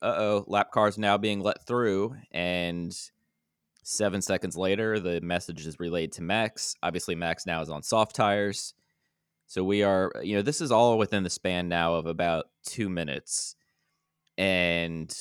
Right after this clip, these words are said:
Lewis goes over the radio, says this race is being manipulated. And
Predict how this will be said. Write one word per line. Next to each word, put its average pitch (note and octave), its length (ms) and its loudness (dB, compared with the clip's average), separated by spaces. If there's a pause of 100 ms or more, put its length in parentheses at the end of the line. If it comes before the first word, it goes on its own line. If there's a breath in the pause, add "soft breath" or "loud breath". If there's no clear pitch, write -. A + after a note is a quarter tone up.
(800)
Lewis F#2+ 440 0
goes E2+ 240 0
over D#2+ 120 0
the D#2+ 100 -2
radio, F2+ 300 2
says E2 240 -4
this F2 200 -8
race E2+ 260 -2
is D2 80 -12
being D2+ 260 -8
manipulated. F#2+ 800 0 (840)
And F2+ 520 0